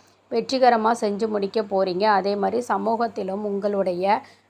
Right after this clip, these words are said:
மதிப்பு மரியாதை அதிகமாக போகுது. நிறைய பணத்தை சேமிக்க முடியுங்க. ஒரே வேளையில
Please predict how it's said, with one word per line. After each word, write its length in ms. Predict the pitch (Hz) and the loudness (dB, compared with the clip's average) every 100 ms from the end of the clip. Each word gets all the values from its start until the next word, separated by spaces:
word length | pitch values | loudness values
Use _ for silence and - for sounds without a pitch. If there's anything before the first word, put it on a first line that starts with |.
| - | -4
மதிப்பு 460 | 214 214 240 254 | 0 0 0 -2
மரியாதை 580 | 240 208 196 214 196 233 | 0 0 0 0 0 0
அதிகமாக 640 | 208 185 208 226 226 208 196 | 0 0 -2 -2 0 0 0
போகுது. 400 | 190 180 180 214 | -2 -2 -2 -2
நிறைய 420 | 185 185 208 240 | 0 0 0 0
பணத்தை 380 | 214 202 196 208 | 0 -2 -4 -4
சேமிக்க 500 | 202 196 208 196 202 | -2 -2 -2 -4 -4
முடியுங்க. 540 | 190 180 175 196 262 | -2 -4 0 2 2
ஒரே 360 | 202 185 202 226 | 0 0 0 0
வேளையில 580 | 202 190 180 175 196 | 0 0 0 2 2